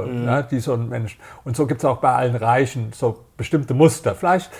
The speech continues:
Speaker 2: die auch nicht auf hundert Prozent, aber die auf, die man immer
Speaker 1: Mhm.
Speaker 2: wieder antrifft, ja. <clears throat> Und da kann ich vielleicht ein paar erwähnen. Ein Beispiel, Umgang mit Niederlagen.
Speaker 1: Mhm.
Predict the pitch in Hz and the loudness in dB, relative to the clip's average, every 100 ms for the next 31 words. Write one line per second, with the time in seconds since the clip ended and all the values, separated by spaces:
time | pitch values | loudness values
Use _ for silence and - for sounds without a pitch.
0 | - - 160 165 156 190 156 214 233 - | -20 -4 2 2 2 0 0 2 2 0
1 | 165 185 165 160 170 151 131 - - 160 | 0 0 0 0 2 2 2 -2 -4 -2
2 | 151 185 156 160 139 135 151 - 95 - | 0 2 4 4 4 2 0 -2 -6 -4
3 | - 165 190 196 262 175 156 139 - 151 | -2 0 0 2 2 4 4 4 4 0
4 | 160 143 127 127 139 117 104 110 175 214 | 2 0 0 -2 2 2 2 0 -2 -6
5 | - - - - - - 143 156 139 135 | -18 -20 -20 -20 -20 -2 2 4 6 4
6 | 156 - 170 175 - _ _ _ _ _ | 4 2 2 2 -4 _ _ _ _ _
7 | _ _ _ _ _ _ _ - - - | _ _ _ _ _ _ _ -20 -20 -20
8 | - - - _ - - 156 170 156 151 | -20 -20 -20 _ -6 4 4 6 6 4
9 | 143 147 - 139 139 - - 135 139 131 | 2 -4 -4 0 0 -2 -6 0 4 6
10 | 101 92 - 104 - - 131 123 131 | 6 2 -2 -12 -16 -8 -4 -4 -4